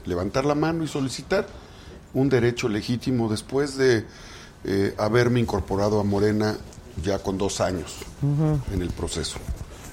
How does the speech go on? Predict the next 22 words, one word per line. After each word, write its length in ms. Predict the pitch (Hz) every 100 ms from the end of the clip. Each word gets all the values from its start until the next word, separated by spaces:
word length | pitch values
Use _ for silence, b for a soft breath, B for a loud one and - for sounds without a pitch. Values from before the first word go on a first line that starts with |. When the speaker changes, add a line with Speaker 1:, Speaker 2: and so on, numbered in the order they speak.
| -
Speaker 1:
El 200 | 82 87
diecisiete 800 | 98 104 - 101 - 135 135 120
de 160 | 107 101
abril 440 | 101 120 117 113 B B B -
del 140 | 98 98
dos 180 | 92 113
mil 120 | 104
diecisiete 720 | 98 - 85 120 135 110 92
yo 120 | 107
me 100 | 98
incorporé 480 | 101 - - 90 92
a 40 | 92
Morena 440 | 87 90 107 160 - B B B - -
y 400 | 143 156 160 -
a 120 | 107
partir 380 | - 110 - 151
de 120 | 139
ahí 100 | 131 139
empecé 300 | 131 117 127
a 20 |
hacer 180 | 113 120
actividades 680 | 107 - 110 131 151 -